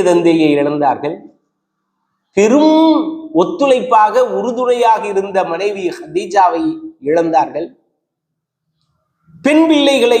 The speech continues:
இழந்திருக்கிறார்கள், ஆண் பிள்ளைகளை இழந்திருக்கிறார்கள்.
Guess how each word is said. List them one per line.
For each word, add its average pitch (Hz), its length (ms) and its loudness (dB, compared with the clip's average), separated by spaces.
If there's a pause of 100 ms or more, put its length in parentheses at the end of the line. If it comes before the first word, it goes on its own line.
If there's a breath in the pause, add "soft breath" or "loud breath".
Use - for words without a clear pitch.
இழந்திருக்கிறார்கள், 185 920 0 (220)
ஆண் 294 280 2
பிள்ளைகளை 254 560 -4
இழந்திருக்கிறார்கள். 180 920 -8